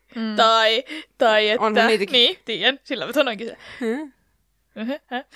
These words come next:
Speaker 1: Guys.
Speaker 2: Ta-, tai että, että mun viherkasvini supsutteli silleen. <laughs>
Speaker 3: Fia, s-, haluatko kertoa jotain?
Speaker 2: Se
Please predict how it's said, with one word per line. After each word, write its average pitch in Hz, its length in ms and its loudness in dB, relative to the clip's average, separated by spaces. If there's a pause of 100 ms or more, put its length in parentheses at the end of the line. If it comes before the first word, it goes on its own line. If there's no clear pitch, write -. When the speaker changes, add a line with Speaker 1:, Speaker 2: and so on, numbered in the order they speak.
Speaker 1:
Guys. 262 120 2
Speaker 2:
Ta-, 247 320 4
tai 302 280 4
että, - 340 0
että 294 140 -10
mun 240 220 -6
viherkasvini 247 960 0 (240)
supsutteli 226 680 0
silleen. 185 480 0 (140)
<laughs> - 140 -20
Speaker 3:
Fia, 220 260 2
s-, - 100 -12 (200)
haluatko 226 320 0
kertoa 208 360 2
jotain? 180 300 -2 (540)
Speaker 2:
Se 254 80 -2